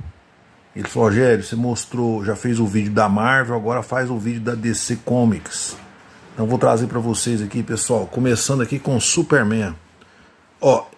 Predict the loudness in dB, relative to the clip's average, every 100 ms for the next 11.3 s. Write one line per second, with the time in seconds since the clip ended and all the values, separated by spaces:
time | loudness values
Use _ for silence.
0 | _ _ _ -20 -20 _ _ -2 2 4
1 | 2 0 -2 -2 0 0 0 0 0 0
2 | -2 -2 -2 -2 -6 -2 -2 2 4 4
3 | 4 2 2 2 2 2 0 -2 -2 -4
4 | -4 -2 0 0 0 -2 -4 -4 -2 0
5 | 2 4 2 0 -6 -12 _ _ -20 _
6 | _ _ -10 -6 -4 -6 -12 -20 -20 -20
7 | -20 -20 -12 -8 -2 4 4 4 0 -2
8 | 0 2 2 0 -2 -4 -10 _ _ _
9 | _ _ _ -2 2 4 2 0 -6 -4
10 | -2 -2 -2 0 0 0 0 0 2 2
11 | 2 2 0